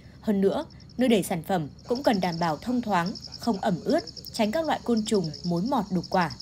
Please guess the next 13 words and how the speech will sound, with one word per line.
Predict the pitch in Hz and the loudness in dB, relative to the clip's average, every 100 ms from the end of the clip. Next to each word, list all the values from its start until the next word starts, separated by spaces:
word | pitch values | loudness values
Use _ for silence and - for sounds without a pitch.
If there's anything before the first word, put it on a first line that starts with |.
| - 151 - 165 143 135 131 123 170 185 135 - 160 160 156 156 147 147 135 - - - - - - - - | -14 -16 -16 -16 -16 -18 -20 -20 -18 -16 -16 -16 -16 -16 -20 -18 -18 -16 -18 -18 -20 -20 -20 -20 -20 -20 -6
Gia | 233 269 | 4 6
đình | 226 190 175 | 6 4 4
ông | 226 226 220 | 2 4 4
Đinh | 226 | 4
Văn | 220 220 | 4 4
Lai | 220 220 208 - - | 4 4 2 -4 -6
cũng | 254 302 | -2 0
như | |
nhiều | 302 233 165 | 4 6 4
hộ | 196 160 | 0 -2
dân | 233 202 | 0 0
ở | 190 | 0
đây | 180 208 208 | 4 4 4